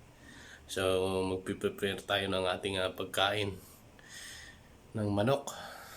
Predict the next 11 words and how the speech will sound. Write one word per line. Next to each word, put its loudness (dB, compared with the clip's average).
So, 0
may 4
natira 2
tayong 0
pagkain 0
dito. 0
Igamitin 2
natin 2
para 4
hindi 2
masayang. 2